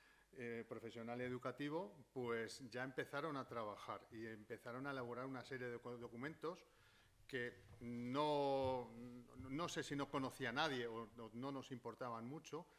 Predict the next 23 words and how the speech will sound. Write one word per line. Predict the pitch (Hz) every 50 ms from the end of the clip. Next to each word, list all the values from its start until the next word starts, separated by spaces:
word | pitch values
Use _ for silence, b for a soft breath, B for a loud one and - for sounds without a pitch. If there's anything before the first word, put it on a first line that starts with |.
| B B B B _
pero | 131 117 117 113 113
a-, | 110 110 110 110 - - -
ahora | 113 113 120 135 151 151 156 147
sí | 127 - 143
que | - - 131
están | 113 - - 127 123
tomando | - 123 117 120 123 120 127 120 113
mucha | 110 113 120 117 - - 120
importancia | 110 - 117 104 - 123 117 113 - - 131 131 - B B B B B B _
por | - 113 117
esta | 113 - 123 117
razón | 110 101 - - 113 104
que, | - 117 110 104 101 101 98 98 98 -
que, | - 117 107 104 107 107 107 104 -
que | - 123
hemos | 113 110 98
comentado. | - - 104 98 95 90 - 95 92 90 95 - - - _ _ - - _ B B B B B B B B B B _ _ - 226 -
Bueno, | - 117 123 110 101 101 - - B B B B _ -
aquí | - 120 - 170 170
he, | 175 175 175 175 170 165
he | 160 156 151 147 147 147 151 151 147
recogido | 139 165 156 147 135 - 165 151 135 143 139 135 135 135 - - -
una, | 139 135 131 127 123 120 117 117 117 117 113 110 110 113